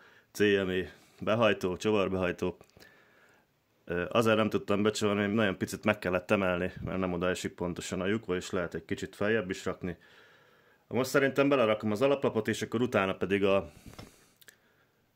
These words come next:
ö, vízhűtést. És akkor jövök vissza. Na,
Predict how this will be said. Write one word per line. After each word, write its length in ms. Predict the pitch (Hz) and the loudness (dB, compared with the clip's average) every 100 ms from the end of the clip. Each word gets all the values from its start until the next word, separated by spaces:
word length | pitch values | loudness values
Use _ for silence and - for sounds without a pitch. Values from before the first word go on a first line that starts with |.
| _ | _
ö, 320 | - 87 92 92 | -8 -4 -2 -2
vízhűtést. 800 | 104 - 90 - 87 - - - - _ _ | -4 -6 -10 -6 -8 -8 -16 -20 -20 _ _
És 80 | - | -10
akkor 140 | 92 | -4
jövök 200 | 85 85 | -4 -4
vissza. 340 | 104 - 120 113 _ _ _ _ _ _ | -8 -6 -8 -8 _ _ _ _ _ _
Na, 320 | - 131 175 | -2 2 2